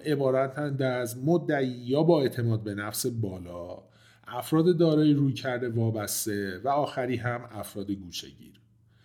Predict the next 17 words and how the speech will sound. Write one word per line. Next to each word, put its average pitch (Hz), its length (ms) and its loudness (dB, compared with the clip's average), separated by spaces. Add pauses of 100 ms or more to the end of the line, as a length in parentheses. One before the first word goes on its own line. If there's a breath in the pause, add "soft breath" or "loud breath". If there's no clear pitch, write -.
(400)
در 170 180 4
تست 202 280 2
اینیاگرام 123 1040 0
هر 143 320 -2
کدوم 180 260 4
از 151 200 2
این 151 100 0
رویکردها 127 920 -2
از 131 260 -10
دریچهٔ 127 560 -2
نگاه 110 480 0
سه - 320 0
بخش 196 300 2
متفاوت 135 640 -2
تاثیرگذار 123 800 -4
هر 113 300 -4
فرد، 104 520 -8